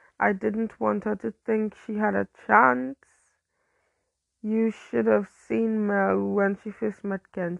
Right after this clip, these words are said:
She was flirting her ass off," Eli said with a teasing smile. "Too bad he's taken," Melanie said, squeezing Ken's cheek. "Otherwise, I'd convert him." Kel-, Ken rolled his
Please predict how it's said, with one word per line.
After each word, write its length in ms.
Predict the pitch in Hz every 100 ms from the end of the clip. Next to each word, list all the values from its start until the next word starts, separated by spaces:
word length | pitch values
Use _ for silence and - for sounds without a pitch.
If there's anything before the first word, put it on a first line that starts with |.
| -
She 80 |
was 160 | 214 202 - _
flirting 440 | 226 220 208 202
her 160 | 208 - _ -
ass 340 | 185 - -
off," 380 | - - - _ _ _ - - _ -
Eli 320 | 214 196 180
said 420 | - - 185 180
with 240 | 185 190 196
a 100 | 190
teasing 480 | - 208 185 175
smile. 600 | 185 190 180 170 170 180 190 _ _ _ _ _
"Too 160 | 240
bad 480 | 214 220 208 208 202
he's 260 | 214 208 -
taken," 760 | - 214 - 190 180 180 180
Melanie 400 | 185 185 180 185
said, 280 | 190 180 180
squeezing 440 | - - 196 180
Ken's 340 | 180 196 185 190 _
cheek. 160 | 190 - _ - _ _
"Otherwise, 560 | 214 202 202 196 196 202
I'd 160 | 190
convert 460 | - 202 185 185 180
him." 380 | 175 170 170 190 _ _ _ _ _
Kel-, 420 | - 233 226 220 - -
Ken 300 | - 240 233
rolled 320 | 226 214 202 220
his 180 | 226